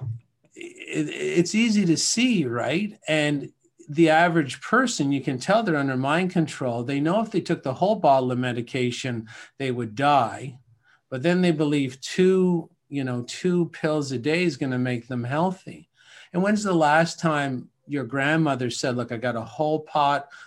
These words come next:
of organic soup. If you have one bowl, you'll be great. If you have four bowls, you'll die"?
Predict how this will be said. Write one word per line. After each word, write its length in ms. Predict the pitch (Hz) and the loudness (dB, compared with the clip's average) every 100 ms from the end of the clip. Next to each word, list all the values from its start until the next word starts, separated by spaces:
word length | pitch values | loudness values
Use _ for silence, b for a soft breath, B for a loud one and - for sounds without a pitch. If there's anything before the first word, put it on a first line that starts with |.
| B | B
of 160 | 135 127 | -6 -4
organic 540 | 127 120 131 131 117 | -4 -2 -2 -4 -6
soup. 500 | - - 165 165 165 - b b b | -6 2 4 4 0 -20 b b b
If 200 | 131 - | -12 -4
you 60 | 127 | -2
have 200 | 123 117 | -2 -2
one 340 | 139 165 170 | 2 4 4
bowl, 420 | 147 160 156 156 | 4 2 4 2
you'll 160 | 143 117 | -2 -4
be 140 | 120 | -8
great. 420 | 113 139 143 143 | -6 -4 -2 -4
If 140 | 127 120 | -6 -8
you 80 | 117 | -10
have 100 | - | -10
four 260 | - 139 | -8 -6
bowls, 360 | 131 131 123 117 | -4 -2 -4 -6
you'll 80 | 113 | -10
die"? 340 | 110 92 | -10 -12